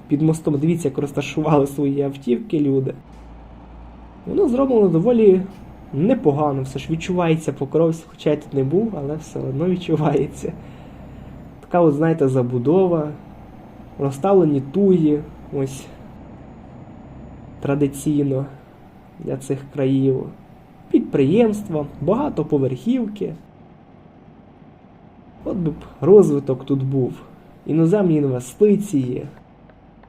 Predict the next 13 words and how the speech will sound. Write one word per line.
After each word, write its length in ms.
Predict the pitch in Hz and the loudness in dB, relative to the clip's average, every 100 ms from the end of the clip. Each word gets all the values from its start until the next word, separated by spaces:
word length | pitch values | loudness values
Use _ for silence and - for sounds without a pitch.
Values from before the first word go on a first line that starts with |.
| - - - - - - - - - - | -20 -20 -20 -20 -20 -20 -20 -20 -20 -2
Було 220 | 139 196 | 4 4
б 80 | 170 | 4
більше 320 | 196 185 135 | 0 -2 -2
людей. 520 | 120 120 160 185 147 - - - - - - - - - - - | -2 0 0 0 -4 -8 -18 -20 -20 -20 -20 -20 -20 -20 -20 -16
Е, 260 | 147 131 123 | -10 -8 -2
демографія 680 | 139 160 160 196 180 147 135 | 0 0 0 -2 0 -2 -2
поліпшувалася 920 | 120 160 214 - 156 135 131 - - | -2 0 0 -2 -2 -2 -4 -8 -14
б. 40 | - - - - - - - - - - - - 135 139 | -14 -18 -20 -20 -20 -20 -20 -20 -20 -20 -20 -16 -8 -4
Населення 480 | 135 - 196 160 | -2 2 2 2
було 200 | 131 160 | 2 2
б 60 | - | 2
щасливим, 720 | - 131 - 160 233 180 147 160 | -4 -10 -4 2 2 2 -2 -6
то 360 | 330 - - | -8 -8 -10